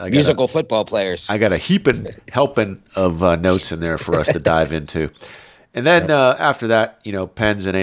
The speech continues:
Speaker 1: H L, we'll, we'll have a, uh, quote unquote, the old, uh, simulcast, as Mike Lang and Paul Steiger wa-
Speaker 2: Yeah.
Speaker 1: Wald used to do,
Speaker 2: Sure.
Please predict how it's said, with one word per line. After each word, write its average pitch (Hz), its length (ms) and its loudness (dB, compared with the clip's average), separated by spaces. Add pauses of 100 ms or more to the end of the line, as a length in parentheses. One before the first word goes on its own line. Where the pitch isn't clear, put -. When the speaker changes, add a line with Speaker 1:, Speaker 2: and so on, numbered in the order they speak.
Speaker 1:
H 87 180 -4
L, 92 180 4
we'll, 87 300 -2
we'll 90 200 -6
have 90 220 0
a, 82 220 2
uh, 80 200 2 (420)
quote 101 200 4
unquote, 90 400 0
the 90 120 -4
old, 92 220 -4
uh, 85 120 0
simulcast, 87 840 0
as 78 80 -4
Mike 87 280 -2
Lang 85 260 -2
and 78 100 -8
Paul 82 180 4
Steiger 80 400 0
wa- 76 100 -4
Speaker 2:
Yeah. 117 220 0
Speaker 1:
Wald 78 240 -2
used 80 200 -6
to - 40 -16
do, 82 220 0
Speaker 2:
Sure. 101 260 -4